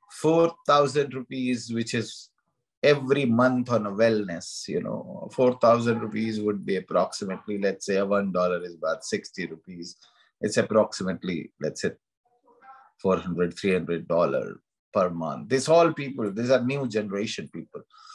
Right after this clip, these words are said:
Wellness is more prevalent amongst nineteen to thirty-five-year-old people. So, like,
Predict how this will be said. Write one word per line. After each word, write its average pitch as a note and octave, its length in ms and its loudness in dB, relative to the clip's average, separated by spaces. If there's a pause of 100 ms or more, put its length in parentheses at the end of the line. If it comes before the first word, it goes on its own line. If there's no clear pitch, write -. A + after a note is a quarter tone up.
(500)
Wellness G#3 560 6
is D#3+ 160 2
more D3 380 2
prevalent C3 640 4
amongst A2 500 -4 (280)
nineteen C#3+ 720 -2
to A2 100 -6
thirty-five-year-old G2+ 1160 -2
people. G2+ 340 -10 (2250)
So, A#3 580 4 (2000)
like, G#3 380 4